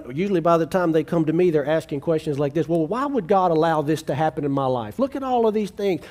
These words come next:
Why would God allow this to happen in my life?" But see, we need a mindset shift because this is one of those unbiblical mindsets that can creep its way in.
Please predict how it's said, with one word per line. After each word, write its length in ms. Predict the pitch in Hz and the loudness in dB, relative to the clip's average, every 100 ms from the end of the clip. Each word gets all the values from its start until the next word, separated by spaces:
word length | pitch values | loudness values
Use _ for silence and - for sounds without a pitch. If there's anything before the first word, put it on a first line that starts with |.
| - | -8
Why 280 | 170 233 294 | -2 0 0
would 260 | 269 214 | 0 0
God 240 | 185 208 208 | 0 0 0
allow 400 | 170 185 233 220 | 0 0 2 2
this 220 | 160 160 | 2 0
to 120 | 175 | 0
happen 300 | 160 165 165 | 0 0 0
in 120 | 156 | -2
my 140 | 147 151 | 0 0
life?" 400 | 170 196 131 - - - - - - - _ - _ - | 0 -2 -4 -12 -20 -20 -20 -20 -20 -20 _ -20 _ 0
But 300 | 196 196 - | 2 2 -6
see, 160 | 247 | -4
we 140 | 220 240 | -2 0
need 140 | 233 | 0
a 40 | |
mindset 520 | 180 214 226 - 151 - | 2 0 -2 -2 -4 -2
shift 280 | 165 139 | -2 -2
because 380 | 160 156 190 147 | -2 2 2 4
this 180 | 185 233 | 2 2
is 140 | 220 | 0
one 160 | 185 190 | 2 2
of 100 | 170 | 4
those 300 | 180 165 - - - | 4 2 0 -8 2
unbiblical 720 | 214 233 160 208 196 185 175 | 4 4 6 4 4 -2 0
mindsets 720 | 143 165 202 185 - 143 135 | 0 2 2 0 0 -2 -2
that 180 | - 151 | -4 -4
can 120 | 156 | -2
creep 300 | 135 165 165 | -4 -4 -4
its 160 | 143 - | -6 -6
way 260 | 135 131 156 | -2 0 0
in. 180 | 123 | -2